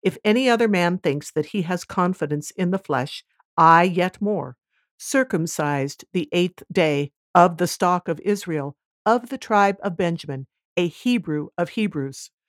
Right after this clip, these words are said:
concerning the law a Pharisee, concerning zeal, persecuting the assembly, concerning the righteousness which is in the law, found blameless. However, I consider those things that were gain to me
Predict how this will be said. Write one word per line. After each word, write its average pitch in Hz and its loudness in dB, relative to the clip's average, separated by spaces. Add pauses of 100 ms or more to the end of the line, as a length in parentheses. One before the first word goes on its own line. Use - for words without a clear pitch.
(260)
concerning 185 0
the 151 -4
law 165 0
a 165 -6
Pharisee, 180 -6 (340)
concerning 170 -2
zeal, 202 -2 (180)
persecuting 233 -4
the 180 -2
assembly, 156 -4 (420)
concerning 165 0
the 156 0
righteousness 156 -2
which 170 -6
is 156 -6
in 214 0
the 190 -2
law, 147 -2 (180)
found 160 2
blameless. 165 -2 (760)
However, 196 2 (320)
I 175 6
consider 226 -2
those 220 -2
things 170 -4
that 175 -4
were 175 -4
gain 175 -4
to - -10
me 139 -8